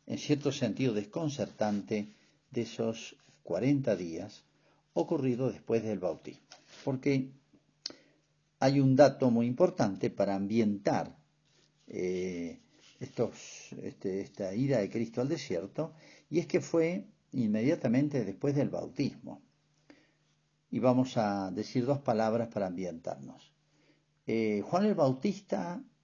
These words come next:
es el último de esa cadena de profetas que Dios había enviado al pueblo de Israel.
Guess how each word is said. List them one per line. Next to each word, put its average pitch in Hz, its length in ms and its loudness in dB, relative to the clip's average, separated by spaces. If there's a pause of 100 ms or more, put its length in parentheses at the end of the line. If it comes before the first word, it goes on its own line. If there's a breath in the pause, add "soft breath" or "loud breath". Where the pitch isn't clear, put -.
es 131 220 -2
el 151 120 4
último 190 500 0
de 151 80 4
esa 147 280 -2
cadena 139 640 2 (1120)
de 120 220 0
profetas 104 800 -6 (460 soft breath)
que 110 400 2
Dios 131 580 0 (320)
había 113 300 -2
enviado 113 320 2
al 95 80 -4
pueblo 95 280 0
de 92 80 -2
Israel. - 360 -10